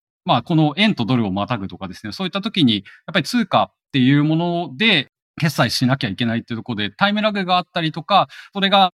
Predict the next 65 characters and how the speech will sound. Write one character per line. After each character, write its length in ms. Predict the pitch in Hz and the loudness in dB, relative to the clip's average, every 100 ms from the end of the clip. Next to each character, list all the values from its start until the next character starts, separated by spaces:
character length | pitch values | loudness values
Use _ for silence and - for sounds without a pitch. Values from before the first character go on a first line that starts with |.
| - | -14
即 260 | - 151 202 | -4 0 0
時 100 | 214 | 2
決 160 | 233 | 0
済 140 | - 131 | 2 2
で 100 | 117 | 2
き 80 | 143 | 0
る 40 | |
っ 20 | |
て 80 | - | -2
い 20 | |
う 20 | |
と 80 | 110 | -6
こ 80 | 104 | -4
ろ 40 | |
が 60 | 95 | -6
ス 200 | - _ | -6 _
テ 80 | 139 | 0
ー 20 | |
ブ 60 | 127 | 2
ル 80 | 127 | 2
コ 120 | 135 | 2
イ 40 | |
ン 80 | 98 | 2
の 160 | 90 92 | 0 0
い 100 | 143 | 0
い 40 | |
と 100 | 131 | 0
こ 100 | - | -4
ろ 40 | 98 | -6
で 60 | |
す 80 | 95 | -4
し、 140 | 143 143 | -4 0
為 0 | |
替 380 | 175 190 202 202 | 2 2 0 -4
っ 20 | |
て 140 | - | -2
い 40 | 208 | -2
う 60 | |
も 100 | 202 | 0
の 60 | 196 | 2
を 40 | |
意 80 | 151 | 2
識 180 | - 151 | 0 -4
し 100 | - | -2
な 80 | 143 | -4
く 100 | - | 0
て 80 | |
い 40 | 143 | 0
い 20 | |
っ 40 | |
て 60 | 143 | 2
い 20 | |
う 40 | 113 | 0
の 20 | |
は 40 | |
語 140 | 104 120 | 2 2
弊 60 | |
が 80 | 117 | 2
あ 40 | |
り 60 | 117 | 2
ま 100 | 117 | 0
す 80 | - | -4
け 100 | 101 | -8
ど 100 | 101 | -2
も、 260 | 127 165 | 2 0